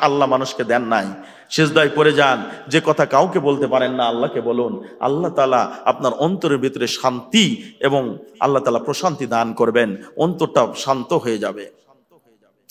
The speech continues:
এই জন্য আমাদেরকে এক নাম্বার ইমানকে নবায়ন করতে হলে যে চিকিৎসাটা করতে হবে, আল্লাহ সম্পর্কে জ্ঞান অর্জন করতে হবে। আমি যদি প্রশ্ন করি, আল্লাহকে জানা যায়, আল্লাহ সম্পর্কে জ্ঞান অর্জন করা যায়, এরকম বই কয়জন পড়েছেন?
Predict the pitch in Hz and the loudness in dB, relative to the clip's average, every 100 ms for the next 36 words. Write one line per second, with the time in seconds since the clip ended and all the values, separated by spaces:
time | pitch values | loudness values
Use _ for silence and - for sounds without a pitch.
0 | - - _ _ _ _ - 220 208 196 | -20 -20 _ _ _ _ 2 2 4 4
1 | 180 170 165 151 156 113 - - - 185 | 4 6 4 4 2 2 -2 -6 0 0
2 | 185 185 269 302 254 185 226 - 165 202 | 2 2 2 6 6 6 0 -4 4 6
3 | 269 285 196 233 202 190 185 233 330 269 | 6 4 2 2 4 6 6 4 4 2
4 | 254 254 190 214 190 151 - - 151 175 | 4 4 6 6 4 2 -4 -2 0 0
5 | 226 233 - - 185 175 165 170 151 160 | 0 0 2 4 4 4 2 2 4 6
6 | 160 123 - - 143 160 196 - 151 139 | 6 4 0 0 2 4 2 0 -2 0
7 | 135 123 131 120 120 151 143 127 - 107 | 0 2 2 2 0 -4 -2 -4 -4 -6
8 | 95 95 - - - 165 202 - 185 170 | -6 -10 -14 -18 -2 -2 0 -2 2 0
9 | 170 170 160 135 107 - - 160 214 220 | 2 0 2 0 -4 -8 2 4 6 4
10 | 214 156 151 147 139 123 101 - - 175 | 4 4 4 4 4 2 0 -8 0 4
11 | 202 240 240 214 208 180 170 160 151 147 | 6 4 4 2 2 2 4 4 4 2
12 | 180 170 156 143 139 120 - - 208 214 | 0 2 4 6 4 2 -4 4 4 6
13 | 208 170 165 196 190 185 170 185 156 139 | 2 4 4 4 4 2 4 0 2 2
14 | 120 117 | 2 -2